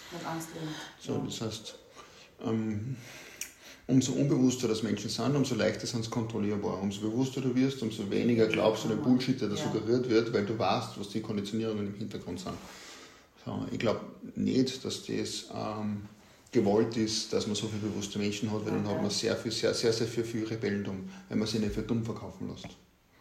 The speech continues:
Speaker 1: Mhm.
Speaker 2: So. Rein jetzt nur, weil du gefragt hast, noch ein Beispiel. Das ist ein Beispiel vom Größenwahn.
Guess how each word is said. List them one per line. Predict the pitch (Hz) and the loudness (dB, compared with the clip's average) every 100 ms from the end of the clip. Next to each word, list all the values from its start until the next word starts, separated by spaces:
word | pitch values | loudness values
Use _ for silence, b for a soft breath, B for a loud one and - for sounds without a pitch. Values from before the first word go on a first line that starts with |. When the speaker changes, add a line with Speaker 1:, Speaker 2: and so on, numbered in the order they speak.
| - | -20
Speaker 1:
Mhm. | 165 160 151 - - | -14 -8 -8 -10 -18
Speaker 2:
So. | - - 101 98 - - - - - _ - - 104 - - _ B B B B - | -10 -6 -6 -8 -14 -20 -20 -20 -20 _ -18 -14 -14 -14 -20 _ B B B B -2
Rein | 104 131 | 6 6
jetzt | 120 - | 6 4
nur, | 117 110 | 4 4
weil | |
du | - | 0
gefragt | 104 110 107 | -2 -2 -2
hast, | 104 | -2
noch | 101 | -4
ein | 98 | -2
Beispiel. | 104 117 - - 98 - - - | 0 0 -2 -2 -2 -8 -18 -4
Das | 123 123 | 0 0
ist | 143 | -2
ein | - | -2
Beispiel | 98 - - 127 135 - | 0 -2 0 2 2 0
vom | - 131 | -2 0
Größenwahn. | 139 113 104 90 92 | 2 0 -2 -4 -4